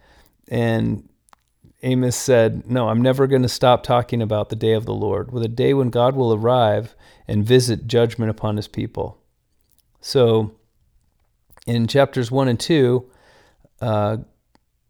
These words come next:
Amos contrasts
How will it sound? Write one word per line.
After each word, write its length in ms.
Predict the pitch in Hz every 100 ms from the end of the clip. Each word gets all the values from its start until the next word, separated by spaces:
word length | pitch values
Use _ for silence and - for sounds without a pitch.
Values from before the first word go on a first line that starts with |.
| _ _ _ -
Amos 480 | 135 143 131 - - _ _ _ -
contrasts 1000 | - 135 131 147 131 123 - - -